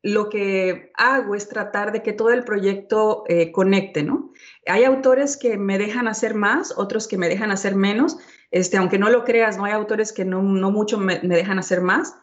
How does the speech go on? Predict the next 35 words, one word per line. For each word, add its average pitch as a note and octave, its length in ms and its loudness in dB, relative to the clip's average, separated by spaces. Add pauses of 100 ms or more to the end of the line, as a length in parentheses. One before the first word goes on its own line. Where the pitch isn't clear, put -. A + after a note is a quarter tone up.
(320)
tengo C#4+ 200 4
una C#4 220 6
muy C4 200 4
buena, B3 640 0
eh, E3 480 0
una G3+ 220 -2
muy A#3 120 2
buena A#3+ 200 2
relación G3+ 420 -2
con G3 180 -4
todos G3 280 2
mis G3 140 -2
escritores, F#3 680 0 (360)
este, F#3 320 0
pero G#3+ 220 0
en G#3 80 -2
realidad, G#3+ 600 2
eh, F#3+ 300 -4
em, F3+ 300 -4
digamos, G3+ 320 -2
en G3+ 100 -6
el F3+ 100 -4
caso G#3 320 -2
tuyo, A#3 320 2
contigo, G3+ 380 -2 (100)
contigo G#3+ 640 0
hago G#3 180 0
un A3+ 100 2
montón G3 340 0
de G#3+ 120 -2
cosas. G3+ 460 0
En F#3 160 0
parte G3 300 0
es G#3+ 100 -2
porque F#3+ 520 0